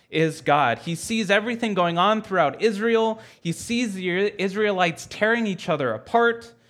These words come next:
in order to satisfy the, their desires. They are killing each other, defrauding each other, hating each other, and God sees it all. God loved them and cared for them and brought them out of Egypt and gave them everything that they needed.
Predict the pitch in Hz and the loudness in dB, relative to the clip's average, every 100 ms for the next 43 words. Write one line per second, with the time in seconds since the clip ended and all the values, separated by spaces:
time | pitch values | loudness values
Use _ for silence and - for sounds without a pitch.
0 | _ - 160 190 214 196 180 185 180 180 | _ -4 0 2 2 2 0 2 2 0
1 | - 170 165 160 151 156 165 156 143 135 | 0 2 2 0 -4 2 2 2 0 2
2 | 151 127 107 113 165 175 - 233 240 240 | 4 4 0 0 0 0 0 2 2 0
3 | 233 233 226 220 185 156 - 208 208 214 | -4 -2 -2 -2 -2 -4 -2 0 0 0
4 | 208 196 - 208 202 196 196 - - 214 | -4 -6 -2 0 0 -2 -4 -16 -4 0
5 | 226 220 208 - 208 196 190 190 - _ | 0 0 -2 -2 -2 0 -2 -4 -10 _
6 | 131 139 147 165 151 165 147 139 131 107 | -2 2 4 2 -2 -8 -6 -4 -4 -4
7 | - _ _ _ _ _ _ _ _ _ | -10 _ _ _ _ _ _ _ _ _
8 | _ _ _ _ _ _ _ _ _ 170 | _ _ _ _ _ _ _ _ _ 4
9 | 170 185 226 196 220 240 226 156 143 226 | 6 6 6 4 2 4 4 0 2 6
10 | 226 226 226 208 202 147 143 196 196 196 | 6 4 0 2 2 0 2 2 2 0
11 | 175 139 - 214 233 220 226 - - - | 0 -2 -4 -6 -2 0 -2 -4 -20 -14
12 | - 139 185 202 180 156 180 202 226 214 | -10 0 2 4 2 2 0 0 -2 -2
13 | 196 170 147 151 131 156 226 233 220 208 | -2 0 0 0 -4 -2 0 2 2 0